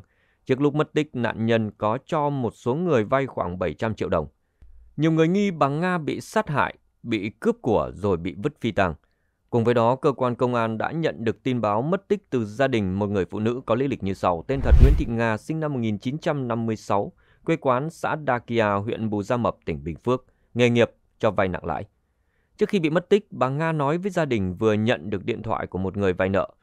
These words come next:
hẹn ra vườn sắn sau trạm y tế để trả. Từ đó bà Nga không về, gia đình bà đã đi khắp nơi tìm nhưng không thấy. Đến sáng ngày mười bốn tháng một, người dân phát hiện chiếc xe máy của bà Nga nằm trong vườn sắn phía sau trạm y tế xã Đa Kia.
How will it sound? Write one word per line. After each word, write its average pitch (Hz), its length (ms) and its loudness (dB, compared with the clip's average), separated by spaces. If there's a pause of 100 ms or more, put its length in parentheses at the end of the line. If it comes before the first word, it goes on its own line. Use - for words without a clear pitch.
(140)
hẹn 120 320 -4
ra 147 180 0
vườn 123 260 0
sắn 123 320 -4
sau 151 220 -4
trạm - 200 -6
y 120 80 -4
tế 110 160 0
để 131 120 -2
trả. 76 240 -6 (440)
Từ 139 100 -2
đó 139 240 2
bà 170 140 -2
Nga 143 200 -2
không 139 260 -2
về, 87 280 0 (280)
gia 139 160 0
đình 131 180 0
bà 90 200 2
đã 95 120 -2
đi 117 180 0
khắp - 260 -2
nơi 120 180 4
tìm 90 340 -2
nhưng 98 160 -2
không 95 200 -4
thấy. 87 240 -4 (400)
Đến 170 160 0
sáng 165 320 -2
ngày 208 80 2
mười 139 140 2
bốn 139 180 0
tháng 190 200 -2
một, 147 220 0
người 123 200 0
dân 151 240 -2
phát 202 220 -6
hiện 135 200 -4
chiếc 175 200 -6
xe 139 160 -4
máy 127 260 -2
của 110 140 -2
bà 82 140 0
Nga 107 300 -2
nằm 113 280 -2
trong 151 240 -4
vườn 110 180 0
sắn 123 400 -4
phía 147 140 -2
sau 135 280 -4
trạm - 160 -6
y 117 120 -6
tế 110 220 2
xã - 220 -6
Đa 101 180 -4
Kia. 92 300 -2